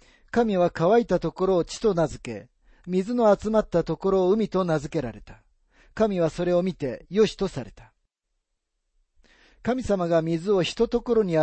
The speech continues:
集められたとき、水に沈んでいた地が水の中から現れました。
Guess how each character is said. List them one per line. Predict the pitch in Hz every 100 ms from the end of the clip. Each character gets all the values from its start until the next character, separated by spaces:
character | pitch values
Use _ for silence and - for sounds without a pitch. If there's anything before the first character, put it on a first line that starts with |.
| 151
集 | 180
め | 185
ら | 170
れ | 147 143
た | 135
と | 170
き、 | - 143 214 - - -
水 | 175 180 247
に | 247
沈 | 180 - 165 226
ん | 220
で | 196
い | 190
た | - 160
地 | - 196
が | 151 165 175 _ _ -
水 | 170 180 226
の | 226
中 | 226 220 180
か | - 185
ら | 202 -
現 | 139 143 127
れ | 113
ま | 92
し | -
た。 | -